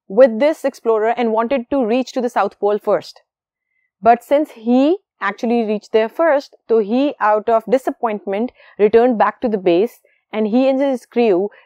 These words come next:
died of cold and hunger in their camps. Nineteen twenty-six, उन्नीस सौ छब्बीस में, again, Roald Amundsen, he took an Italian airship. He took an Italian airship and he flew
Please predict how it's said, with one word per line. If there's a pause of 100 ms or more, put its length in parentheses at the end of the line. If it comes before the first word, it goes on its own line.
died
of
cold
and
hunger
in
their
camps. (1800)
Nineteen
twenty-six, (180)
उन्नीस
सौ (100)
छब्बीस
में, (500)
again, (100)
Roald
Amundsen, (540)
he
took
an (100)
Italian
airship. (1160)
He
took
an
Italian
airship (140)
and
he
flew